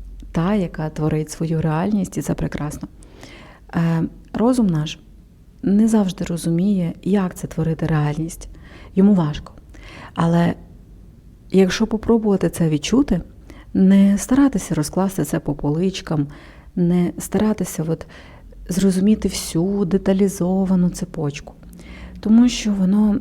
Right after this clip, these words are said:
м, і так завжди там буде змінюватися. А просто от пробуй відчути, відчути тілом, відчути от емоційно, що ти відчуваєш в той момент, коли от ти побачила ті ж, наприклад, двоєчки, і ти щиро радієш.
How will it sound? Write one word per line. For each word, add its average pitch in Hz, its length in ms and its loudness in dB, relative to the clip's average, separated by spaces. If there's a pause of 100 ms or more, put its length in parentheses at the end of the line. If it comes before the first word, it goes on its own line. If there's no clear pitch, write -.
(100)
м, 165 240 -2 (600)
і 208 80 -4
так 208 340 -2 (100)
завжди 170 480 2
там 160 200 -2
буде 175 220 0
змінюватися. 156 640 0 (1500)
А 196 260 0
просто 311 420 -2
от 196 140 -4
пробуй 185 300 0
відчути, 165 500 -6 (120)
відчути 220 380 -2
тілом, 156 460 -2 (100)
відчути 208 460 -2
от - 180 -6 (140)
емоційно, 165 720 0 (200)
що 233 280 0
ти 185 120 -4
відчуваєш 156 540 -4
в - 20 -20
той 156 160 -4
момент, 156 440 0 (560)
коли 180 220 4
от 180 180 0
ти 170 80 -2
побачила 160 600 0
ті 156 200 -4
ж, 151 220 -6
наприклад, 147 500 -2
двоєчки, 185 680 0 (800)
і 180 100 -6
ти - 160 -2
щиро 175 400 0
радієш. 151 560 -6